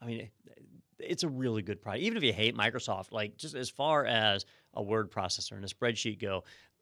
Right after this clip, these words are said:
they're really advanced on that stuff, and Crossover works pretty well. Where Crossover doesn't work so well is once you get outside of their directly supported apps. So in,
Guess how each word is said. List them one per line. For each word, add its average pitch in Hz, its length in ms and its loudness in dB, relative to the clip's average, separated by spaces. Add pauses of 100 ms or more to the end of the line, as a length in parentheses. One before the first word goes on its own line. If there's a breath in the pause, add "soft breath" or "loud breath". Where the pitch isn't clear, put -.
they're 147 220 -2
really 143 480 6
advanced 104 400 0
on 101 60 -4
that 95 140 -6
stuff, 95 400 -4
and 113 240 0
Crossover 135 320 0
works 127 220 -2
pretty 120 160 -2
well. 117 280 0 (520 loud breath)
Where 160 100 2
Crossover 240 420 0
doesn't 143 240 2
work 160 160 -2
so 175 180 -2
well 170 280 4
is 123 240 2
once 147 200 0
you 165 80 -4
get 135 200 2
outside 117 580 2
of 104 80 -6
their 107 140 0
directly 104 420 -2
supported 101 460 -4
apps. - 440 -8
So 135 220 4
in, 113 120 2